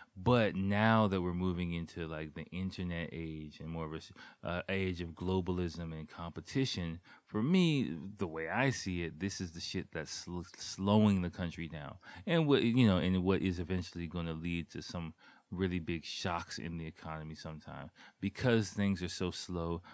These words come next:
so bloated, run by, like, you know, old motherfuckers, like, giving each other, like, hundreds of thousands of dollars to, you know, influence the budget of, like, big shit that,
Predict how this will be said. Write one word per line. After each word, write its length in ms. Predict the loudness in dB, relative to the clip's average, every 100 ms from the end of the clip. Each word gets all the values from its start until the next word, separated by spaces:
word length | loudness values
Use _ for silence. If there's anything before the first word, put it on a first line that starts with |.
| -10
so 220 | 0 0
bloated, 520 | 0 -2 0 -2 -4 -8 -18 -10
run 360 | -2 2 2
by, 220 | 2 0 0
like, 400 | 0 -2 -4 -6
you 80 |
know, 500 | -4 -4 -2 -4 -6 -8 -16 -16 -18 _ -14 -4
old 340 | 0 2 2
motherfuckers, 640 | 2 2 0 -4 -4 -6
like, 240 | -6 -6 -6
giving 260 | -6 -4
each 200 | -6 -6
other, 200 | -8 -8
like, 200 | -8 -8
hundreds 360 | -2 -2 0 -6
of 100 | -4
thousands 360 | -2 -2 -4
of 80 | -8
dollars 540 | 0 2 2 0 -4 -8 -20 -20 -6
to, 100 | -2
you 280 | -2 -2 -2
know, 160 | -4 -2
influence 460 | -4 0 0 0
the 120 | -2 -8
budget 460 | -4 -4 -2 -4
of, 140 | -6 -8
like, 300 | -8 -8 -4
big 200 | -6 -4
shit 300 | -6 -6 -6
that, 160 | -8